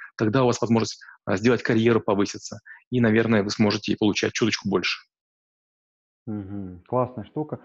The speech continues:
Speaker 2: потому что, мне кажется, всё-таки огромное количество людей в нашей стране как раз и живут для того, чтобы, э, заработать и сразу там потратить. И вот эта игла, игла удовольствия, которая формируется в обществе, в принципе, работает, да, и банки, и кредиты,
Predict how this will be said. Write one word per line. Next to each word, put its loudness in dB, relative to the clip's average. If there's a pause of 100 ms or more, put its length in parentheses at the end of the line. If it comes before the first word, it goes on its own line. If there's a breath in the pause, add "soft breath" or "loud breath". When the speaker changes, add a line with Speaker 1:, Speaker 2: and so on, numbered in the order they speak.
(240 soft breath)
Speaker 2:
потому -4
что, -16
мне -4
кажется, -6
всё-таки -10
огромное 0
количество -4
людей -4
в -4
нашей -8
стране -6
как -8
раз -4
и -12
живут -8
для -4
того, -2
чтобы, -8 (520 soft breath)
э, -2
заработать 0
и 0
сразу -4
там -10
потратить. -6
И -2
вот -4
эта 0
игла, 2
игла 2
удовольствия, 2
которая 0
формируется -2
в 0
обществе, -2
в -20
принципе, -2
работает, 0
да, -2
и -2 (440 soft breath)
банки, 0
и 0
кредиты, -2